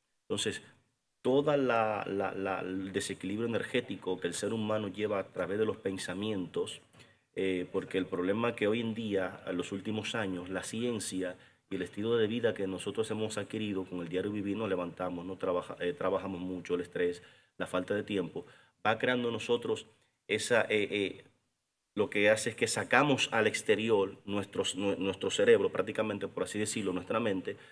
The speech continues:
Entonces, en lugar de interiorizar, lo que hacemos es que exteriorizamos. Esa exteriorización trae a nosotros un estrés, y ese estrés eleva el cortisol. Este cortisol comienza,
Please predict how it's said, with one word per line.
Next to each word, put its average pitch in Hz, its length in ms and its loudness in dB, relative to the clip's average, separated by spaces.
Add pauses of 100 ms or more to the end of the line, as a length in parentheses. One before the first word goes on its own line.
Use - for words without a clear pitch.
(220)
Entonces, - 420 0
en 110 120 4
lugar 107 400 6
de 143 100 4
interiorizar, 110 800 2
lo 90 100 2
que - 80 -10
hacemos 110 380 -2
es 107 160 -2
que 101 100 -6
exteriorizamos. 95 800 -2 (420)
Esa 123 300 6
exteriorización 110 960 0 (300)
trae 110 160 10
a 113 40 8
nosotros 113 500 0
un 110 160 -2
estrés, 110 500 2 (580)
y 95 60 4
ese 110 140 2
estrés 110 280 0
eleva 101 240 2
el 101 80 0
cortisol. 110 560 -2 (440)
Este 104 180 -4
cortisol 107 480 0
comienza, 107 540 -2